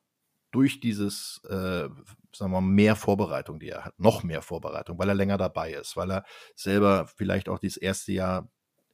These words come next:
ein bisschen die Nervosität abschütteln musste, hat er, äh, die O T As mitgemacht und hat auch, äh, das Minicamp mitgemacht und hat auch, ähm, im, im Trainingslager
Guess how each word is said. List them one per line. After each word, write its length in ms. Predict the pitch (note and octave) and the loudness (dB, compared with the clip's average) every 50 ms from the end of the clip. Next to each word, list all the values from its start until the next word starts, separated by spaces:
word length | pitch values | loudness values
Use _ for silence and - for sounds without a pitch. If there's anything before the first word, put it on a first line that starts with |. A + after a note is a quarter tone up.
| _ _ _ - | _ _ _ -12
ein 160 | G2+ F2+ G2 | -10 -10 -8
bisschen 260 | F#2+ G2 - - G2+ F2+ | -6 -8 -4 -4 -4 -4
die 80 | F2+ | -2
Nervosität 580 | E2+ F2+ F2 E2+ F#2+ F2 G2 - - G2 F2+ - | -2 -2 -2 -2 -2 -4 -4 -4 -4 -4 -4 -4
abschütteln 380 | D#2+ - - - - F2 E2+ | -4 -6 -6 -8 -6 -6 -4
musste, 320 | E2+ F2 - - F#2+ F2 - _ - - - - - - - - | -6 -6 -8 -8 -8 -10 -10 _ -20 -20 -20 -20 -20 -20 -18 -2
hat 160 | - - - | -2 0 2
er, 360 | G2+ A2 G#2 G2+ G2 F#2+ - - | 6 6 8 8 6 4 2 2
äh, 220 | F#2+ F#2 F#2+ F#2 | 2 2 2 0
die 140 | F2+ - G2 | -2 -2 -2
O 80 | F#2 G#2+ | -2 -2
T 180 | - A2 F2+ D#2+ | -2 -2 0 0
As 140 | G#2+ G#2 - | 0 0 0
mitgemacht 420 | G#2 G2 - - G2 G2 G2 - - | -2 -4 -2 -2 -2 -2 -2 -4 -4
und 140 | F2 F2+ | -6 -4
hat 160 | F2 G2 - - | -4 -4 -4 -4
auch, 340 | F#2+ F#2+ - - - _ | -4 -4 -6 -8 -20 _
äh, 240 | - G2+ G2+ F#2+ - - | -6 -4 -4 -4 -4 -6
das 280 | - - - - _ _ | -10 -12 -14 -16 _ _
Minicamp 520 | F#2+ G2 G2+ G#2+ G#2+ G2+ G2+ - G2 F#2+ | -8 -4 -2 0 0 0 -2 -2 -4 -4
mitgemacht 460 | F2+ F2+ - - - F#2 F#2 - - G2 | -4 -8 -8 -6 -4 -4 -4 -4 -4 -6
und 100 | F#2 F#2 | -6 -6
hat 140 | F#2+ - | -4 -4
auch, 240 | F#2 F#2 - - - - | -6 -6 -6 -8 -14 -10
ähm, 280 | - F2+ F#2 F#2 F#2 - | -6 -6 -4 -4 -6 -6
im, 240 | - - F2+ F#2+ - | -6 -4 -4 -4 -4
im 100 | - E2+ | -6 -10
Trainingslager 680 | - - A2 A2 G#2 G2+ - G#2 G2 G2 F#2+ F#2+ F#2 | -4 -2 0 0 0 0 0 0 0 0 0 -2 -4